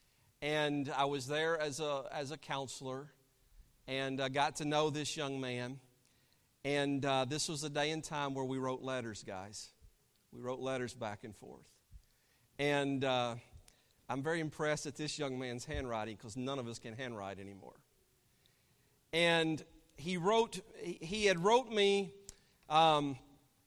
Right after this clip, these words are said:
before this, and I had sent him a letter back. And, uh, I remember in that letter, I, I don't remember everything that I said,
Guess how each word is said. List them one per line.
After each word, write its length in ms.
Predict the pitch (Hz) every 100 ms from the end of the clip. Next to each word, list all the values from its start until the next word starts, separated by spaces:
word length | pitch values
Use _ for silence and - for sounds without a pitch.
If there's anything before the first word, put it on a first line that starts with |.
| _ _ - 113
before 540 | 160 - 180 185 185
this, 560 | 156 147 180 - - - _ _ _ _ _ _ _ _ _
and 640 | 156 165 160 160 160 147 170
I 280 | 143 160 180
had 600 | 175 175 160 156 151 160
sent 340 | - - 185 175
him 480 | - 175 170 165 156
a 100 | 147
letter 560 | 139 143 151 160 151 156 -
back. 500 | 135 131 117 - - - _ _ _ _ _ _ _ _ _ _ - -
And, 460 | 165 180 180 180
uh, 220 | 175 170 165
I 160 | 170
remember 580 | 180 185 190 226 233 220
in 240 | 190 190 190
that 240 | 190 190
letter, 520 | 170 156 143 143 156 170 -
I, 520 | 135 147 147 143 143 151 -
I 120 | 131
don't 120 | 156 165
remember 260 | 156 151
everything 440 | 147 156 165 160 151
that 120 | 156
I 80 | 156
said, 500 | - 131 120 131